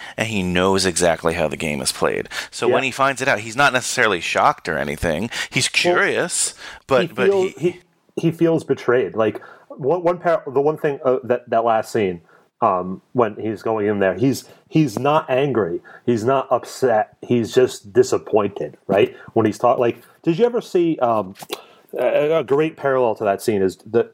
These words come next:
Speaker 2: uh, famous movie Double Indemnity. You ever see Double Indemnity?
Speaker 1: No, I haven't.
Speaker 2: Well, it's, it's a great film noir movie. Fred MacMurray and Edward G. Robinson. This was his, like, best friend,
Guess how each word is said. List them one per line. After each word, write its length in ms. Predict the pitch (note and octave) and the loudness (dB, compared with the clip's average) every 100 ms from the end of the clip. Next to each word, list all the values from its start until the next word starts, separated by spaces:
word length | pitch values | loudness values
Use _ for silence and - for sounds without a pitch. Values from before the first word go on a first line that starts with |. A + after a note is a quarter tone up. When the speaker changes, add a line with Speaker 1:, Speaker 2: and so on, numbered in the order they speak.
| _ | _
Speaker 2:
uh, 320 | A#2 A#2 F#2+ - | 2 2 0 0
famous 300 | D3+ D3 - | 0 2 2
movie 220 | A#2+ G#2 | 2 2
Double 320 | F#2 A2+ A#2 | 0 2 0
Indemnity. 400 | F#2+ G2 F#2 E2 | 2 0 0 0
You 80 | F2 | 0
ever 120 | A2+ | 0
see 120 | - | 0
Double 220 | G2+ G2+ | 0 0
Indemnity? 380 | G2 G#2 G2+ G#2+ - | 0 0 2 0 0
Speaker 1:
No, 300 | F2 D#2 D#2+ | 0 -2 -2
I 100 | D#2+ | -4
haven't. 340 | E2+ D#2 D#2 - _ _ - | -2 -4 -8 -14 _ _ 2
Speaker 2:
Well, 200 | C#3+ - | 2 4
it's, 160 | D3+ - | -2 -2
it's 160 | D#3+ | -2
a 60 | B2+ | 0
great 240 | D#3+ E3+ | 0 0
film 180 | - C#3+ | 0 0
noir 240 | B2+ A#2 A2 | 2 2 2
movie. 260 | A2 G#2+ | 2 2
Fred 200 | G2 C3 | 2 0
MacMurray 400 | A#2+ A2+ A2+ G#2+ | 0 0 2 2
and 80 | G2 | 2
Edward 180 | G2 G2 | 0 0
G. 120 | G#2 | 2
Robinson. 600 | F#2 F2+ - F2 F#2+ F2+ - - _ | 4 2 0 -4 -4 -4 -14 -20 _
This 220 | B2 D3 D3+ | -2 0 2
was 220 | C#3 - | 0 2
his, 180 | C3+ A2+ | 0 2
like, 220 | B2 - | 0 0
best 260 | A#2+ A#2 | -2 -2
friend, 420 | - A2+ G2+ F#2+ | 0 2 2 -4